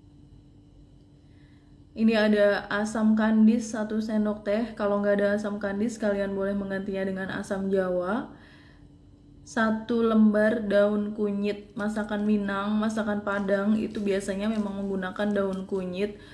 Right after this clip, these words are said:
Kalau kalian nggak ada daun kunyit, nggak apa-apa, nggak pakai.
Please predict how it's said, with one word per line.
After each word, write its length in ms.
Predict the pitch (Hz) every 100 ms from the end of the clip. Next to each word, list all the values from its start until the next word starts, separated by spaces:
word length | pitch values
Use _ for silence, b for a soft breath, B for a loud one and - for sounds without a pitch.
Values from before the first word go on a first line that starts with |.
| B
Kalau 240 | - 202
kalian 320 | 208 202 202 208
nggak 160 | 196
ada 400 | - 202 190 208
daun 320 | 214 208 202
kunyit, 560 | 202 202 196 196 233 -
nggak 160 | 196 -
apa-apa, 260 | 185 - 190
nggak 200 | 185 170
pakai. 360 | 175 175 190